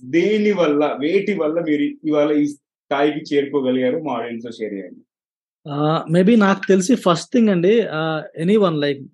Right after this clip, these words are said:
Speaker 2: మనకు తెలిసి మనం రైట్ డెసిషన్స్ తీసుకోవాలండి. అంటే, జనాలు
Speaker 1: Hmm.
Speaker 2: ఏమంటారంటే, డెస్టినీ అంటారు, లేకపోతే నాకు,
Speaker 1: Hmm.
Speaker 2: నాకు అనుకూలించలేదు పరిస్థితులు అంటారు, ఇంకేదో చెప్తారనమాట.
Speaker 1: Hmm.
Speaker 2: కానీ నాకేమనిపిస్తుంది అంటే, మనకి ప్రతిసారి లైఫ్ లో కొన్ని జంక్షన్ లో ఒక డెసిషన్ తీసుకునే అవకాశం వస్తది.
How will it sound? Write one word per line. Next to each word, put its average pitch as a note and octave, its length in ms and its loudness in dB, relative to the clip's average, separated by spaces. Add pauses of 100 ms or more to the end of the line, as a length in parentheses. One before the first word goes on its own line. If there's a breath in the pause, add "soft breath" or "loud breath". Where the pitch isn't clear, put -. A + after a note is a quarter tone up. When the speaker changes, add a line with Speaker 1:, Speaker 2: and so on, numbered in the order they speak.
Speaker 2:
మనకు D3 320 -10
తెలిసి F3+ 440 0 (420 soft breath)
మనం E3 160 0
రైట్ F#3 200 2
డెసిషన్స్ G3 400 0
తీసుకోవాలండి. C3+ 580 -4
అంటే, C#3 240 -2
జనాలు D#3+ 280 0
Speaker 1:
Hmm. F#3+ 100 4
Speaker 2:
ఏమంటారంటే, F3+ 460 0
డెస్టినీ D#3+ 460 -4
అంటారు, D3+ 420 -2
లేకపోతే D3 760 -4 (520)
నాకు, D3+ 420 2
Speaker 1:
Hmm. - 280 -8
Speaker 2:
నాకు D#3+ 180 -2
అనుకూలించలేదు D#3 640 0
పరిస్థితులు D3 440 -6
అంటారు, C#3 380 -4
ఇంకేదో D#3+ 300 -2
చెప్తారనమాట. B2+ 600 -6
Speaker 1:
Hmm. - 520 -6
Speaker 2:
కానీ F#3+ 140 4
నాకేమనిపిస్తుంది G3+ 580 4
అంటే, A3+ 420 4
మనకి E3 400 0
ప్రతిసారి G3+ 880 0 (160)
లైఫ్ F3 300 -2
లో G#3+ 160 2
కొన్ని E3+ 440 -2
జంక్షన్ D#3+ 380 -4
లో G#3+ 120 0
ఒక F#3 220 -4
డెసిషన్ E3+ 480 -4
తీసుకునే F#3 280 -4
అవకాశం D3+ 360 -6
వస్తది. A2+ 320 -14